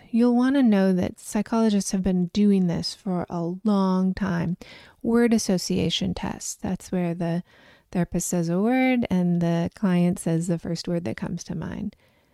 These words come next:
And any kind of pauses or emotional reactions reveal the aspects where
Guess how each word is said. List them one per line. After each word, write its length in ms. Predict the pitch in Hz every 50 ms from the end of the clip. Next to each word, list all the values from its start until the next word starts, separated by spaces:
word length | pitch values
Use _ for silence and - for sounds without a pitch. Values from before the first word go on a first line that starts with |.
| _ _ _ _
And 80 | - -
any 220 | 269 277 277 269
kind 160 | - 269 240 233
of 80 | 220
pauses 640 | - - - 190 185 190 190 196 202 190 190 185 -
or 80 | 190 175
emotional 540 | 175 180 185 185 180 - 196 190 185 180
reactions 880 | 170 165 160 156 156 - 175 - - - 247 240 254 277 302 311 - - -
reveal 400 | 254 247 247 240 240 233 233 226
the 80 | 226
aspects 800 | 226 - 185 185 185 - - - 180 180 180 - - - - -
where 460 | 202 202 190 180 180 175 175 175 185